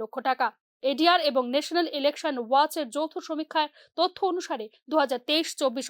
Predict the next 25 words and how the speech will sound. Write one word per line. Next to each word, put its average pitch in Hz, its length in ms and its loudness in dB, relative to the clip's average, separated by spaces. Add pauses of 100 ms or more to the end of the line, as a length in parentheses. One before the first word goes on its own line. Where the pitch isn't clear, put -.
অর্থবর্ষে 240 500 -4 (100)
দেশে 247 200 -2 (380)
মাথাপিছু 381 440 2 (100)
আয়ের 254 180 2 (140)
গড় 262 240 6 (340)
এক 277 60 0 (120)
লাখ 285 100 6 (120)
পঁচাশি 285 440 -2
হাজার 381 200 4 (100)
আটশো 254 220 -4 (320)
চুয়ান্ন 359 260 6 (140)
টাকা, 214 200 -4 (340)
যেখানে 277 300 0 (300)
দেশের 294 280 0
মুখ্যমন্ত্রীদের 320 720 0
মাথাপিছু 277 400 -4 (100)
আয়ের 233 280 -4
গড় 285 180 8 (280)
তেরো 320 220 4 (100)
লাখ 311 120 4 (100)
চৌষট্টি 269 340 -6 (100)
হাজার 269 260 -2
তিনশো 269 240 -6 (140)
দশ 285 140 2 (100)
টাকা, 330 160 2